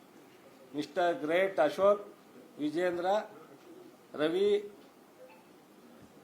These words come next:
others ಬಿ ಜೆ ಪಿ ಲೀಡರ್, ಇವರು ಇವತ್ತು ಏನೋ ನಮ್ಮನ್ನ ಈ ಭಾಳ ವಿಚಾರದಲ್ಲಿ ಪ್ರಯತ್ನ ಮಾಡಿದ್ರು.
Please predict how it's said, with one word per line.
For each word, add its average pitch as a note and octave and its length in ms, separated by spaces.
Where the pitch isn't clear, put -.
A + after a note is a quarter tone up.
others F3 340
ಬಿ D#3 100
ಜೆ E3+ 160
ಪಿ D#3+ 160
ಲೀಡರ್, C#3 340
ಇವರು G3+ 640
ಇವತ್ತು E3 680
ಏನೋ F#3 320
ನಮ್ಮನ್ನ F3+ 360
ಈ B2+ 40
ಭಾಳ A#2+ 460
ವಿಚಾರದಲ್ಲಿ F3 800
ಪ್ರಯತ್ನ D#3 440
ಮಾಡಿದ್ರು. D#3 400